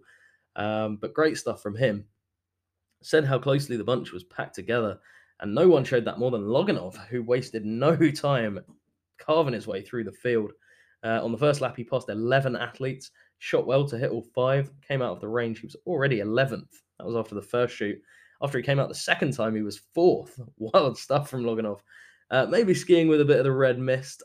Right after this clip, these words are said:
after a disappointment in the sprint and, of course, the pursuit back in Oberhof. Um, but he was battling Eric Lesser for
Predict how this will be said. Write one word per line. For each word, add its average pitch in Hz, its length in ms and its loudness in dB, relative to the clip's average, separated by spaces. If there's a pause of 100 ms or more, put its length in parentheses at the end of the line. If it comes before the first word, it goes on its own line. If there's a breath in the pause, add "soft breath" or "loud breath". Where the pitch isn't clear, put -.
after 117 560 -2
a - 160 -10 (240)
disappointment 123 600 -4
in 110 80 -2
the 104 60 -6
sprint 120 400 -2
and, 117 200 -4
of 107 120 -10
course, 107 280 -10
the 101 320 -8 (100)
pursuit - 440 -8 (180)
back 113 200 -4
in 101 60 -8
Oberhof. 110 440 -4 (840 loud breath)
Um, 127 520 0
but - 240 -8
he 208 140 4
was 156 120 4
battling 127 380 2
Eric 120 220 0
Lesser 120 240 -4
for - 100 -20